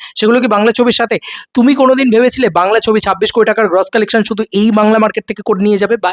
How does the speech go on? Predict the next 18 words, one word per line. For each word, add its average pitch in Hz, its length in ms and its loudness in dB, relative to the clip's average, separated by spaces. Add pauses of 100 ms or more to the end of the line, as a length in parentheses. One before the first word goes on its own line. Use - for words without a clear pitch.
এই 208 160 -4
যে, 208 180 2 (280)
আহ, 151 400 0 (100)
এই 196 140 0
যে, 196 160 2
যে, 175 140 -6
যে 175 160 0
সেলটা, 185 340 0
মানে, 165 160 0
এই 156 180 -4
যে 165 80 -2
আমাদের 160 280 0 (240)
ওয়েস্ট 185 200 0
বেঙ্গল 214 220 2
সেলটায় 202 320 -4 (320)
ছাব্বিশ 208 440 0
কোটি 226 200 2
টাকা 220 200 0